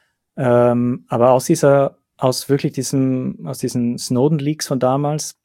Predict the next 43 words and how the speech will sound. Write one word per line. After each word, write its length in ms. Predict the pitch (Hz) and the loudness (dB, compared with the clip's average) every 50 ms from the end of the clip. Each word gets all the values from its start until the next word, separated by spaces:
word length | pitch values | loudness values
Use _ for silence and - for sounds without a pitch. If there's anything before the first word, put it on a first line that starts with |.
| _ _ _ _ _ _ _ _ _ _ _ _ - _ _ _ _ - | _ _ _ _ _ _ _ _ _ _ _ _ -20 _ _ _ _ -4
ähm, 500 | 139 131 127 127 127 127 123 123 - - | -2 0 0 0 0 0 -2 -4 -8 -10
ist 220 | - - - - - | -12 -14 -10 -4 0
eigentlich, 720 | 131 123 143 156 151 - 160 156 156 - - - - _ _ _ _ _ _ _ _ _ | 0 2 2 0 -2 -2 -2 -2 -2 -6 -14 -20 -20 _ _ _ _ _ _ _ _ _
sind 240 | _ - - 131 - | _ -6 -6 -2 0
halt 120 | 151 139 | -2 0
so 100 | - - | 0 0
Dinge 180 | 123 139 143 147 | 0 0 0 0
entstanden, 420 | - - - 151 151 131 131 127 | -2 -2 -2 -2 -2 -2 -4 -4
wie 100 | 160 160 | -4 -6
beispielsweise 600 | 165 - 120 110 104 - 123 113 - 127 127 - 135 | -2 0 -2 -2 -2 -4 -8 -6 -4 -4 -4 -4 -6
eben 100 | 127 135 | -6 -6
Signal. 360 | - - 143 123 104 110 - _ _ _ _ _ _ _ _ _ _ _ _ _ _ _ _ | -4 -4 -4 -4 -4 -8 -12 _ _ _ _ _ _ _ _ _ _ _ _ _ _ _ _
Und, 520 | - 113 117 117 113 113 113 113 113 - | -6 -4 -4 -2 -2 -2 -4 -6 -4 -4
äh, 420 | 123 113 113 113 113 113 120 123 117 | -4 -2 -2 -2 -2 -2 -4 -4 -2
wo 120 | 120 120 | -2 -2
es 120 | 120 - - | -2 -2 -2
dann 180 | 139 127 127 | 0 0 0
auch 340 | - 127 123 127 123 - - _ _ _ _ _ _ _ | 0 0 0 0 0 -4 -12 _ _ _ _ _ _ _
wirklich 340 | - 131 135 - - 135 - | 0 0 0 0 0 -4 -4
so 80 | - 135 | -2 -2
einen 180 | 127 127 123 | -4 -4 -6
Push 300 | - - 143 135 - - | -6 -6 -6 -6 -6 -4
dahin 340 | - 131 123 123 131 127 127 | -2 -2 -2 -2 -2 -2 0
gab. 320 | 135 156 147 131 120 - | 0 2 2 2 0 -2
Und 300 | 117 113 110 - - - _ _ | -4 -6 -6 -8 -14 -18 _ _
ich 80 | _ - | _ -6
meine, 160 | 120 117 123 | -4 -2 -2
die 60 | 117 | -2
Nutzerzahlen, 720 | 117 135 - - 165 143 - - 143 135 139 143 151 151 143 - _ _ _ _ _ _ _ _ _ _ _ _ _ _ _ _ _ - | -2 -4 -4 -4 -4 -4 0 0 2 2 2 2 0 -4 -6 -8 _ _ _ _ _ _ _ _ _ _ _ _ _ _ _ _ _ -8
äh, 60 | 131 | -6
also 380 | 123 120 120 123 139 123 - | -4 -4 -4 -6 -8 -8 -6
wir 80 | 127 117 | -6 -6
sprechen 280 | - - 127 123 - 135 | -2 -2 -2 0 0 0
da 60 | 123 | 0
jetzt 140 | 120 - 131 | 0 2 0
auch 120 | 123 123 | 0 2
nicht 200 | 131 139 139 - | 0 -4 -4 -6
mehr 80 | 143 127 | -8 -6
von 180 | - 135 127 | -4 -4 -2
einem 100 | 120 120 | -2 -2
Dienst, 280 | 123 127 135 131 - - | -4 -4 -6 -6 -4 -2
der 80 | 131 | -2
nur, 380 | 123 123 127 127 131 127 123 - | -2 0 -2 -2 -4 -4 -6 -10